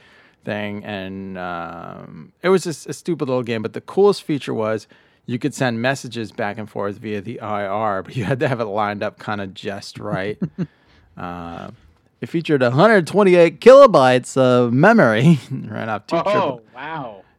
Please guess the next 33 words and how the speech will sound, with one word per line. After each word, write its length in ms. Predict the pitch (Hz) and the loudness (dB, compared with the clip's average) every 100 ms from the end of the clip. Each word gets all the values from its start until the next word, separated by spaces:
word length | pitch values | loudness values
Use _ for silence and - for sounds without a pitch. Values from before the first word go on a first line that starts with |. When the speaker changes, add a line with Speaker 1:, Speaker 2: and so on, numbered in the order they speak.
| _ | _
Speaker 1:
triple, 320 | 156 160 160 | -2 0 -4
two 180 | - 202 | -2 -4
triple 340 | 170 170 156 | -2 0 2
A 160 | 147 139 | 4 4
batteries 480 | 127 127 127 127 117 | 4 4 2 0 -2
and 200 | 120 113 | -6 -6
one 340 | 113 117 117 | -4 -4 -4
watch 360 | 104 110 120 - | -2 -2 -4 -6
battery, 580 | 104 95 95 92 92 98 | -4 -4 -4 -4 -6 -8
and 160 | 101 | -10
it 40 | 104 | -10
Speaker 2:
There's 120 | 110 | -8
Speaker 1:
had 80 | 107 | -6
Speaker 2:
more 120 | 262 | -6
Speaker 1:
a 20 | |
pa- 80 | 220 | -8
Speaker 2:
memory 280 | 226 226 226 | -12 -14 -14
in 100 | 185 | -12
those 180 | 175 131 | -12 -12
batteries, 560 | - 143 160 120 101 | -12 -12 -12 -16 -20
probably. 520 | _ 110 101 92 95 _ - | _ -20 -20 _ -20 _ -10
Speaker 1:
Yeah, 220 | 117 107 | -6 -4
right. 240 | 110 107 | -4 -6
It 80 | 107 | -6
had 120 | 123 | -6
a 40 | 120 | -6
passive 640 | - 131 139 139 131 117 | -4 -2 -2 -4 -8 -6
L 240 | 131 120 117 | -6 -6 -8
C 260 | - 117 | -10 -12
D 460 | 104 113 107 104 98 | -12 -12 -10 -12 -14
monochrome 760 | 101 104 101 - 95 95 90 - | -14 -14 -14 -16 -16 -16 -16 -20
screen. 760 | - - 107 90 85 80 - _ _ _ _ _ _ 87 _ | -20 -16 -16 -16 -20 -20 -20 _ _ _ _ _ _ _ _
Um, 1080 | 98 92 92 90 87 85 82 85 85 90 | -18 -14 -14 -16 -18 -20 -20 -20 -20 -20